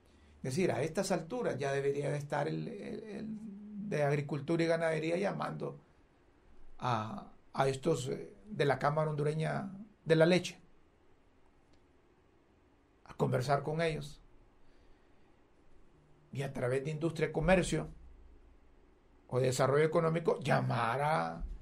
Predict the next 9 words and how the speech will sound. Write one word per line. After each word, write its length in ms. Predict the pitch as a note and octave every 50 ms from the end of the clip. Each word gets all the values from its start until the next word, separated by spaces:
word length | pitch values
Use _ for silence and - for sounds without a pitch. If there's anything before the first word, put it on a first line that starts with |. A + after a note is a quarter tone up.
| - - - - - - - - - - -
a 160 | B2 C3+ C#3
las 360 | C#3+ D3 D3 C#3+ C3+ B2 -
empresas 680 | - D#3 C#3+ - - - F3 F3 G3 F#3+ G3+ F#3 C#3+
estas, 540 | E3 G3 G#3+ G#3+ - F#3 C#3 A#2 - - - - - _ _ _ _ _ _ _ - _ _ _ _ _ _ _ _ _ _ _ _ _ _ _ _ _ _ _ _ _ _ _ _ _ _ _ _ _ _ _ _ _ _ _ _ _ _ _ _ _ _ - _ _ - - - - - - - - - - _ -
las 180 | - C3+ C3 B2+
que 260 | - - D3 C#3+ C#3
industrializan 800 | C#3 C#3 C3+ C3 C#3 B2+ - - C#3 C3 B2+ D3 E3+ F3 F#3 E3+
la 60 | D#3
leche, 360 | D3 E3 G#3 G3+ - - -